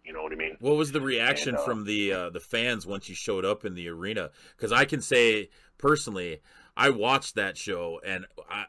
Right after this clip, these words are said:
Speaker 2: and I noticed you and my son. We were down in our, our living room, our mov-, slash movie theater room, uh, and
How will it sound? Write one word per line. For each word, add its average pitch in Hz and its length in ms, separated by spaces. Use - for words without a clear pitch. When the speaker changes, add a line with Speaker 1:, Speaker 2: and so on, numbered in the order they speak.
Speaker 2:
and 107 160
I 113 120
noticed 110 400
you 95 100
and 92 100
my 85 120
son. 95 560
We 101 160
were 101 120
down 110 280
in 98 120
our, 87 360
our 90 200
living 98 260
room, 92 220
our 87 80
mov-, 95 360
slash 98 380
movie 95 280
theater 87 380
room, 82 380
uh, 87 320
and 87 500